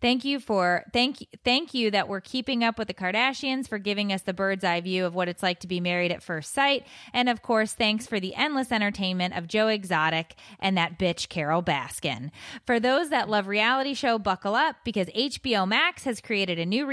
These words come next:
reality series based on the blockbuster male stripper movie Magic Mike and is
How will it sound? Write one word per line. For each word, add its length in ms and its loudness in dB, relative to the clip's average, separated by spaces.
reality 340 2
series 480 -2
based 300 0
on 80 0
the 80 -2
blockbuster 760 0
male 280 4
stripper 420 0
movie 420 -2
Magic 460 0
Mike 400 0
and 100 -2
is 140 -2